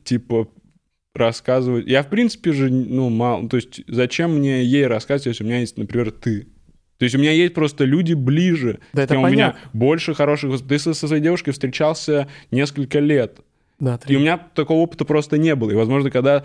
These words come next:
Speaker 1: человек в твоей жизни был несколько лет, это уже действительно странной идеей выглядит полностью избавиться от него в своей жизни.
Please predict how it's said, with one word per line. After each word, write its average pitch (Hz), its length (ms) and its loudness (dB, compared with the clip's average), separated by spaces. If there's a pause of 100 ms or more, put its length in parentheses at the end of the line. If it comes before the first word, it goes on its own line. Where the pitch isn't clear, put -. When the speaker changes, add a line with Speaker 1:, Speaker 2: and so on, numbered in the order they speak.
(140)
Speaker 1:
человек 139 400 0
в - 100 -16
твоей 120 240 2
жизни 131 360 0
был 113 220 2
несколько 120 520 -2
лет, 127 320 0 (240)
это 110 180 0
уже 127 140 2
действительно 165 480 0
странной 151 640 2
идеей 151 260 4
выглядит 131 460 0
полностью 131 560 0 (120)
избавиться 120 480 0
от 110 120 -2
него 117 160 0
в 113 80 -10
своей 113 240 0
жизни. 110 360 -2